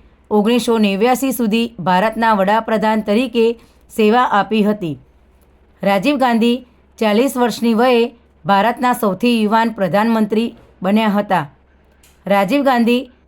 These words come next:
નહેરુ ગાંધી પરિવારનો હિસ્સો હતા, જે ભારતીય રાષ્ટ્રીય કોંગ્રેસ પક્ષ સાથે સંકળાયેલા હતા. રાજીવ ગાંધીની જન્મજયંતિને સદભાવના દિવસ તરીકે પણ ઉજવાય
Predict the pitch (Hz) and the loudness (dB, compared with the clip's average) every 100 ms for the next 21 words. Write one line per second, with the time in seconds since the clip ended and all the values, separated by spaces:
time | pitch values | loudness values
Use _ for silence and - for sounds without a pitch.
0 | _ 196 202 208 262 254 240 240 240 226 | _ -4 0 2 2 2 2 0 0 0
1 | 220 226 226 226 226 180 156 - 214 214 | 0 2 0 0 0 -2 -4 -2 0 0
2 | 196 151 - _ _ _ _ _ - 175 | -2 -6 -8 _ _ _ _ _ -4 2
3 | 254 240 247 _ _ 147 202 185 190 269 | 4 2 0 _ _ -2 0 0 0 0
4 | 269 226 208 214 240 240 214 208 233 247 | 2 0 -2 0 0 0 0 2 2 0
5 | - 240 240 202 240 240 233 233 240 - | 0 -2 -2 -6 -2 0 0 -2 -2 -8
6 | _ _ - 202 214 240 233 214 220 214 | _ _ -4 -2 0 0 2 2 2 0
7 | 226 175 135 - _ _ _ _ _ _ | 0 -2 -4 -12 _ _ _ _ _ _
8 | _ - 196 196 247 285 254 226 233 233 | _ -4 -2 0 0 0 0 2 2 2
9 | 240 240 _ _ _ - 214 220 254 214 | -2 -6 _ _ _ -2 2 2 2 2
10 | 220 214 214 220 269 247 262 - _ _ | 0 0 0 0 2 0 -4 -10 _ _
11 | - 208 151 180 254 262 262 226 214 226 | -4 -2 0 0 0 2 0 0 0 -2
12 | 226 214 202 214 208 202 240 254 233 240 | -2 0 0 0 -2 -2 0 2 2 -2
13 | - _ _ 196 170 220 233 214 | -10 _ _ -6 -2 0 2 0